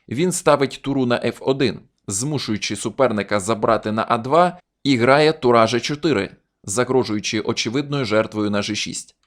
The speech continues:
Найджел Шорт розмінюється на Ф один з шахом, і тут загрожує вторгнення на Ф шість, а далі на Ж сім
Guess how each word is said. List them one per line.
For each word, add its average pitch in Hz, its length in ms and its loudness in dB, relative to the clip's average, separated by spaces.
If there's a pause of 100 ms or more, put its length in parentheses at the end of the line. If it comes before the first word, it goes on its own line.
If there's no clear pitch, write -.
(300)
Найджел 120 440 0
Шорт 113 440 0
розмінюється 110 880 0
на 110 180 0
Ф 107 140 -6
один 104 280 0
з - 100 -6
шахом, 175 580 0 (420)
і 143 140 4
тут 180 440 -4
загрожує 117 600 2
вторгнення 120 840 0
на 123 200 0
Ф 135 80 -4
шість, - 460 -6 (140)
а 104 140 -2
далі 113 320 2
на 120 140 -2
Ж 123 140 -4
сім 127 340 -4